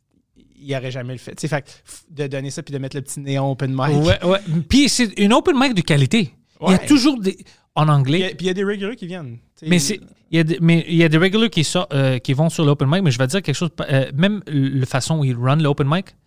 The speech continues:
Speaker 2: c'est fucking bon. Tu sais, c'est pour ça que tu dois booker, euh, en avance.
Speaker 1: T'écris,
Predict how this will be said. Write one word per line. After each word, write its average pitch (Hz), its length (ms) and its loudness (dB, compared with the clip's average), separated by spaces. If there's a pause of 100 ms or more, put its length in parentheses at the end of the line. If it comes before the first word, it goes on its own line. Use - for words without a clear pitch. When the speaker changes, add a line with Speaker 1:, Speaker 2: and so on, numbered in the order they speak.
Speaker 2:
c'est - 180 -10
fucking - 280 -2
bon. 131 180 0
Tu 143 60 -14 (240)
sais, 156 220 -8 (420)
c'est - 160 -6
pour 131 100 -6
ça 151 100 0
que 135 120 -4
tu 127 120 -6
dois 131 100 0
booker, 123 420 -4
euh, 131 160 -6 (100)
en 123 140 -4
avance. 127 420 -4
Speaker 1:
T'écris, 147 460 -14